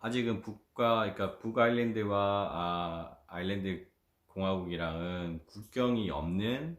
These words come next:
두 나라로 분리되어 있는데, 아, 아직은 여러 가지 면에서, 어, 서로 소통하고 그 통용되는 부분들이 굉장히 많습니다. 그래서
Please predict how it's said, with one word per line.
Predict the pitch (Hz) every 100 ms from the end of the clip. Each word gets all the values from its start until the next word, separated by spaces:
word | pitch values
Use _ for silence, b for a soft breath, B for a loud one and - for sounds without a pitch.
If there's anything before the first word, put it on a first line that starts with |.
| -
두 | - 90
나라로 | 90 92 92 87
분리되어 | 78 98 98 90 85 80
있는데, | 80 85 110 107 85 80 B B B B -
아, | 87 85
아직은 | 107 107 98
여러 | 92 117
가지 | 143 143 120
면에서, | 92 87 87 92
어, | 90 87 85 69 80 78 -
서로 | - - 98
소통하고 | 95 123 123 120 107 101 90 90 87 87 87
그 | - 87 87
통용되는 | 135 139 113 95 87
부분들이 | 95 92 78 78
굉장히 | 80 82 92
많습니다. | 80 67 - 73 73
그래서 | 82 87 90 85